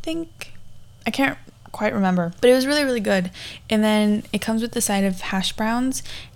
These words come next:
and their hash browns came with <laughs> cornflakes on top, which sounds really, really weird, but it was actually pretty good. It didn't really make a huge difference. It just made a difference texture-wise, and I like having,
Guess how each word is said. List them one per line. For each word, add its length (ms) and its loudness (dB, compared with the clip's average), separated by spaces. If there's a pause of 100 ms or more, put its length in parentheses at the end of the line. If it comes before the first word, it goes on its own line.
and 420 4
their 160 -2
hash 220 -2
browns 380 -2
came 760 0
with 320 0
<laughs> 20 -18
cornflakes 600 0
on 140 -2
top, 320 -2 (400)
which 180 0
sounds 520 2
really, 260 2
really 200 2
weird, 460 2 (380)
but 80 2
it 40 6
was 80 2
actually 280 2
pretty 180 0
good. 480 0
It 120 -2
didn't 220 0
really 240 0
make 340 -2
a 40 -2
huge 300 -2
difference. 400 -2
It 60 -6
just 200 -2
made 260 0
a 60 -2
difference 640 -4 (480)
texture-wise, 920 0 (340)
and 120 2
I 100 4
like 360 2
having, 600 0